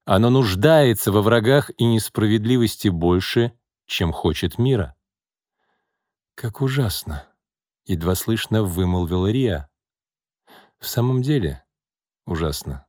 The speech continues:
согласился Юсуф. "Один высокопоставленный израильский политик однажды сказал мне: 'Мы и наши враги идеально подходим друг другу. Мы даем друг другу причины никогда не меняться.' К сожалению, то же происходит и у нас дома,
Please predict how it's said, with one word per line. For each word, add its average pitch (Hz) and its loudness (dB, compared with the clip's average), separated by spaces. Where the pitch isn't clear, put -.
согласился - -4
Юсуф. 82 -6
"Один 143 4
высокопоставленный 143 2
израильский 123 2
политик 127 0
однажды 113 0
сказал 127 0
мне: 80 -4
'Мы 120 2
и - 2
наши 165 2
враги 156 2
идеально 151 4
подходим 147 2
друг 101 0
другу. 80 -2
Мы 107 0
даем 143 4
друг 135 2
другу 139 2
причины 135 0
никогда 110 2
не 110 2
меняться.' 131 0
К - -18
сожалению, 117 0
то 123 0
же 113 0
происходит 107 -2
и - 0
у 104 2
нас 107 0
дома, 107 -2